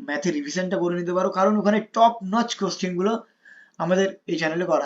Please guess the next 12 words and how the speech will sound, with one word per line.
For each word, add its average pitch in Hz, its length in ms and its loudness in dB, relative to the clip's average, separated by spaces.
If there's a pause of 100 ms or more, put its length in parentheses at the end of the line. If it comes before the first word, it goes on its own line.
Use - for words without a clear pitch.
আছে, 127 140 -12 (320)
ম্যাথের 165 260 2
ক্ষেত্রে 202 300 2 (400)
আর 170 100 -2
জিকের 175 220 0
ক্ষেত্রে 196 240 -2
সেম। 131 220 -6 (720)
এবার 220 240 6
যে 208 100 8
বিষয়টা 208 360 4
তোমরা 196 280 2
বারবার 185 320 4